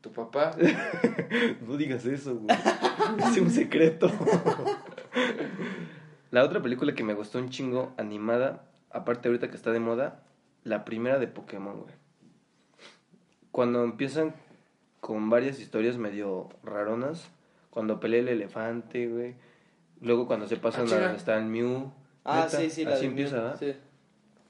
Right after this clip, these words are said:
Speaker 2: Luego se pasan
Speaker 1: Ah,
Speaker 2: a lo
Speaker 1: sí.
Speaker 2: de Mew.
Speaker 3: O sea, como Pokémon dos mil, ¿no, güey? Una madre así.
Speaker 2: Ajá, sí, sí, sí.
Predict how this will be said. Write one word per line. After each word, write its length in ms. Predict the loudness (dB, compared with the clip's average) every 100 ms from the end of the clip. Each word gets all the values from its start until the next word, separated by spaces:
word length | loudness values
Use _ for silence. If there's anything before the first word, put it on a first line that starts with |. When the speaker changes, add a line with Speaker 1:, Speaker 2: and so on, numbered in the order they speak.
| _ _ _
Speaker 2:
Luego 200 | 2 2
se 100 | 2
pasan 240 | 0 0 2
Speaker 1:
Ah, 60 |
Speaker 2:
a 40 | 4
lo 100 | 2
Speaker 1:
sí. 60 |
Speaker 2:
de 60 | 0
Mew. 240 | -2 0 -2
Speaker 3:
O 180 | -4 -12 _ 2
sea, 200 | 2 2
como 220 | -2 -6
Pokémon 360 | -6 -6 -6 2
dos 180 | 0
mil, 240 | 0 -8 -6
¿no, 160 | -6
güey? 160 | -6 -6 -6
Una 180 | -8 -8
madre 260 | -6 -4 -2
así. 80 |
Speaker 2:
Ajá, 260 | -2 -2 -4
sí, 180 | -8 -8
sí, 80 | -6
sí. 200 | -8 -10